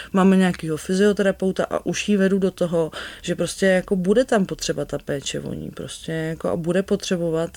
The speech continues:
ten zdroj na ty otázky. Když ho nebude mít, tak samozřejmě zapne Google a ty odpovědi najde, ale úplně všechny.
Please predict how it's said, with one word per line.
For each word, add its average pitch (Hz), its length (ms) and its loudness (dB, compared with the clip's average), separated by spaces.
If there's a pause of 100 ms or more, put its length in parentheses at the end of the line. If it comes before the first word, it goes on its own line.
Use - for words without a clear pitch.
(140)
ten 190 260 2
zdroj 185 480 2
na 160 140 2
ty 180 100 0
otázky. 175 600 0 (400)
Když 170 200 2
ho 190 80 8
nebude 202 380 6
mít, 185 360 2
tak 190 180 -2
samozřejmě 190 520 4
zapne 196 320 4
Google 170 360 2 (680)
a - 60 0
ty - 160 -6
odpovědi 170 520 0
najde, 147 280 -4 (460)
ale 135 140 -2
úplně - 360 -10
všechny. - 300 -18